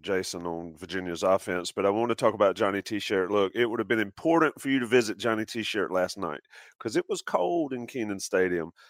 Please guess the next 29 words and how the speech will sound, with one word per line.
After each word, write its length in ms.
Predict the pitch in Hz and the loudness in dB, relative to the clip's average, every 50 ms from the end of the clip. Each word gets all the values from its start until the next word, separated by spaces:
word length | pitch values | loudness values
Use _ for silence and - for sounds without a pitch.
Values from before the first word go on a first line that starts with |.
| _ _ _ _ - | _ _ _ _ -8
A 60 | 92 | -4
lot 580 | 90 101 110 113 120 127 127 131 127 123 95 - _ _ | 2 6 6 8 8 10 10 10 8 8 6 2 _ _
of 580 | 104 104 107 104 101 98 98 95 92 92 - - - _ _ _ _ | 2 4 6 8 8 8 6 6 4 0 -4 -12 -20 _ _ _ _
winter 480 | 104 92 110 127 131 127 - - - 113 | -10 -2 2 4 4 4 2 0 0 -2
gear 600 | 107 - 107 117 120 117 107 101 92 90 85 - - _ _ _ | -2 -2 -2 2 4 4 6 6 4 2 0 -4 -12 _ _ _
was, 220 | 98 95 95 92 - _ | -6 -6 -6 -6 -6 _
is 320 | - 110 104 95 87 90 - - | -2 -2 -2 -2 -6 -10 -8 -4
at 220 | - 107 110 95 | -2 -2 -2 0
Johnny 260 | - 120 107 107 107 104 | 2 2 2 2 2 -4
T-Shirt 500 | - 131 117 107 - 117 110 110 98 85 | -6 -6 -6 -6 -2 0 0 0 0 0
and 60 | 104 | -2
online 460 | 104 101 101 104 104 104 107 104 101 | -2 -2 0 2 2 2 2 2 0
to 100 | - 104 | -4 -6
be 160 | 85 101 98 | -6 -6 -4
had. 460 | 92 101 92 95 95 92 92 90 85 - _ _ - - _ _ _ | 0 2 2 4 4 2 2 0 -2 -6 _ _ -20 -20 _ _ _
Very 320 | 90 107 120 123 120 113 104 | 0 2 4 4 4 2 2
helpful 380 | 104 123 120 87 - - 104 | 4 4 4 4 2 -4 -8
stuff 440 | 95 - - - 107 104 104 98 - | -8 -6 2 4 6 6 6 6 2
in 120 | 107 98 101 | -2 -4 -2
a 40 | |
game 300 | 92 104 101 101 104 98 | -2 -2 0 0 -2 -4
in 80 | 98 92 | -6 -8
Kenan 260 | - - 101 98 98 | -8 -8 -6 -6 -6
Stadium 440 | 92 - - 95 95 95 95 98 90 | -6 -4 -2 -2 0 0 -2 -4 -4
where 160 | 98 107 110 | -6 -8 -8
it 40 | - | -10
was 140 | 127 131 135 | -12 -14 -16
in 160 | 139 139 139 | -16 -16 -16
the 60 | 139 | -20